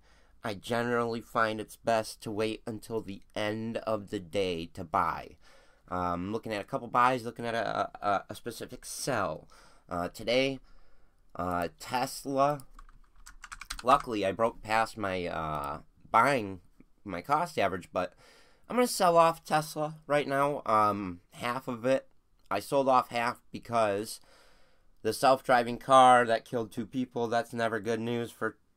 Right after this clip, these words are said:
Tesla. I expect the stock price to get beat up because of it. And then there's also shortages, chip shortages, which means car shortages. Uh, so that's a big deal too.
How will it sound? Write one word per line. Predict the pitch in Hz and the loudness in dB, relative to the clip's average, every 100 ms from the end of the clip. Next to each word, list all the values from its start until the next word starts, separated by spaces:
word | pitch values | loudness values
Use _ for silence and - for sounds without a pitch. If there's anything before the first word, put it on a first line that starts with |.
| - | -4
Tesla. | 123 110 - 117 113 110 | 0 0 0 4 4 4
I | 104 | 0
expect | 101 - 110 | -6 -8 -10
the | - | -6
stock | 101 101 - | -4 -4 -4
price | 110 - - | -6 -6 -18
to | - | -6
get | 110 - _ _ _ _ - | -6 -6 _ _ _ _ -14
beat | 95 117 | -6 2
up | 110 - | 2 0
because | - 113 113 98 | -8 -2 -2 -2
of | 92 | -4
it. | 98 - _ - _ _ _ | -4 -4 _ -20 _ _ _
And | - 110 | -6 -4
then | 107 | -4
there's | 101 104 98 | -2 -4 -2
also | - 117 - 117 | 2 2 2 -4
shortages, | 101 - 131 120 101 107 104 | -4 0 0 0 -2 -4 -4
chip | - - | -6 -8
shortages, | - 113 104 92 110 | -2 -4 -4 -8 -8
which | 110 - | -8 -10
means | 110 107 104 - | -10 -8 -8 0
car | 135 135 | 4 4
shortages. | 123 110 101 98 107 101 - _ _ _ _ | 2 -4 -4 -8 -8 -8 -14 _ _ _ _
Uh, | - 98 95 92 90 | -4 2 2 2 0
so | - - 107 | -4 -4 -2
that's | 110 - | -2 -4
a | |
big | 101 98 | -6 -4
deal | 98 101 | -2 -2
too. | 95 160 123 | 0 0 0